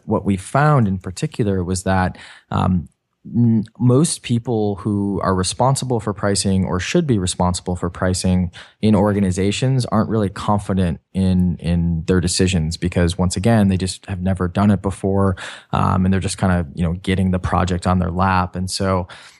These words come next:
when we started writing pieces of content that were like, "Hey, you know, here's, um, you know, here's how you should think about discounting," or, "Here's how you should think about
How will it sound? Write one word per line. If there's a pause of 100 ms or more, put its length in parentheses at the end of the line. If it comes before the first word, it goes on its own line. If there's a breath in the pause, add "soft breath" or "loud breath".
(120)
when
we
started
writing
pieces
of
content
that
were
like,
"Hey,
you
know,
here's, (320 loud breath)
um, (120)
you
know,
here's
how
you
should
think
about
discounting,"
or,
"Here's
how
you
should
think
about